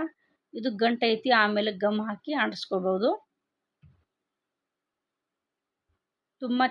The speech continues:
ಚೆನ್ನಾಗಿ ಬರುತ್ತೆ ಡಿಸೈನು. ಇವಾಗ ಒಂದು ಚೈನ್ ಹಾಕೋತೀನಿ. ಒಂದು ಚೈನ್ ಹಾಕಿ ಆಮೇಲೆ ದಾರ ಕಟ್ ಮಾಡಿ ದಾರ ಎಳ್ಕೋತೀನಿ. ಈ ರೀತಿ ಬರುತ್ತೆ ನೋಡಿ.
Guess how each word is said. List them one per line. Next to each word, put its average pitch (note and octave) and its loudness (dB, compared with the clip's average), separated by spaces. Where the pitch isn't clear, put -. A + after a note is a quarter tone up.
ಚೆನ್ನಾಗಿ G#3+ -2
ಬರುತ್ತೆ G3 -2
ಡಿಸೈನು. G3 0
ಇವಾಗ A3+ 2
ಒಂದು C4 2
ಚೈನ್ A3+ 2
ಹಾಕೋತೀನಿ. G#3+ 0
ಒಂದು B3 2
ಚೈನ್ A3+ 0
ಹಾಕಿ D4 0
ಆಮೇಲೆ G#3+ -2
ದಾರ G#3 2
ಕಟ್ G3+ -6
ಮಾಡಿ G3+ 0
ದಾರ G#3 0
ಎಳ್ಕೋತೀನಿ. G3 -2
ಈ G#3+ -4
ರೀತಿ G3+ -8
ಬರುತ್ತೆ G3 -2
ನೋಡಿ. G3+ 2